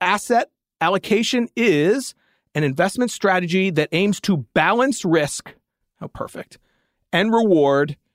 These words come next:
by apportioning a portfolio's asset according to an individual's goals, risk tolerance, and investment horizon. As I reread, these are notes from my book.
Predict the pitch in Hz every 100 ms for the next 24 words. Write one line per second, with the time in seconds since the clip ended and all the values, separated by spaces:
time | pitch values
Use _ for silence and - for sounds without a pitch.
0 | _ _ _ 131 151 151 147 143 - 214
1 | 226 - 190 151 165 180 143 - 156 -
2 | 226 247 247 240 226 - 220 220 214 -
3 | 165 - 233 233 254 - 214 208 202 233
4 | 208 202 185 123 113 143 180 233 311 339
5 | - - _ _ _ - 170 294 - -
6 | 202 196 214 214 214 - - _ _ _
7 | _ 226 233 196 185 190 202 185 - 170
8 | 151 139 127 - - _ _ _ _ _
9 | _ - 202 220 196 - _ _ _ -
10 | 151 185 208 147 175 208 196 - - -
11 | 156 165 147 151 202 - - 175 202 143
12 | 151 202 -